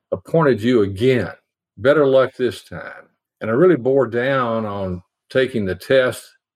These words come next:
passed, got in, and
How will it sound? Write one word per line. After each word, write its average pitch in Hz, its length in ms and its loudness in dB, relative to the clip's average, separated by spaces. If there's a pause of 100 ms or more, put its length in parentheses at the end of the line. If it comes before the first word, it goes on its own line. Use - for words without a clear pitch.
(160)
passed, 123 580 -2
got 117 220 0
in, 110 480 -2 (400)
and 95 380 -12